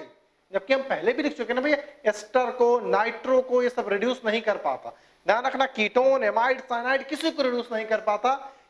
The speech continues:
Special किसके लिए बना है? सी डबल ओ एच को alcohol में reduce करता है। कौन? Diborane।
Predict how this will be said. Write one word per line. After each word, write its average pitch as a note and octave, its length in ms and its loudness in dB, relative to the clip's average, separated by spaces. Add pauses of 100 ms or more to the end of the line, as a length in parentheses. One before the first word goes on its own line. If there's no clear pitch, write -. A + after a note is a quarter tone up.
(140)
Special B3+ 600 -2
किसके A3+ 400 -2
लिए G3+ 180 4
बना F#3 280 2
है? G3+ 180 2 (320)
सी A3 260 -2
डबल F3+ 280 2
ओ F3 120 0
एच A3 240 0
को G#3+ 200 -4
alcohol F3 680 -2
में F3+ 120 0
reduce D#3 280 -6
करता C#3 400 -2
है। C4+ 160 0 (320)
कौन? G3+ 300 2 (460)
Diborane। F#3 880 2